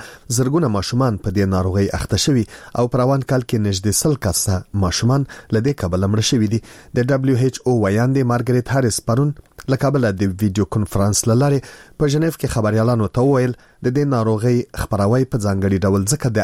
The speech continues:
اندېښنې وړ دی چې افغانستان د غذایي بې امنیتۍ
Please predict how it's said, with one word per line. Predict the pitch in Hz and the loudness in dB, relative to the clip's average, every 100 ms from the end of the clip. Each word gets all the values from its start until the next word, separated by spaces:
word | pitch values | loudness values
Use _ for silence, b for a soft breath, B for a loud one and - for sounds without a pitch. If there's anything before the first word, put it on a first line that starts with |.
| 98 | -2
اندېښنې | 95 92 - 117 | -2 -2 2 2
وړ | 131 143 | 2 2
دی | 143 - | 0 0
چې | 165 B B B B - | -4 B B B B -4
افغانستان | 127 113 - 123 120 | -2 -2 0 0 2
د | 101 98 | 0 0
غذایي | 92 117 | 0 2
بې | 120 110 - 98 | 2 0 0 -2
امنیتۍ | 95 95 - 123 | 0 0 0 -2